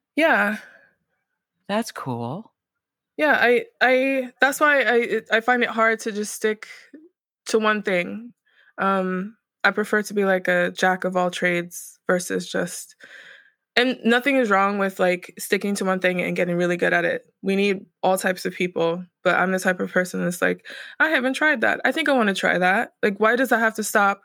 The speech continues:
Speaker 1: when you're a child? Like, okay, I'm twelve, I'm fifteen. I can't s-, I can't learn anything new.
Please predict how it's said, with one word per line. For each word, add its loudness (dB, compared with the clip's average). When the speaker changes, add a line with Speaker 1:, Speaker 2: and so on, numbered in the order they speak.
Speaker 1:
when 2
you're 4
a -2
child? 0
Like, 2
okay, 0
I'm 2
twelve, 2
I'm 2
fifteen. -2
I 2
can't 0
s-, -14
I 2
can't 0
learn 2
anything 0
new. 0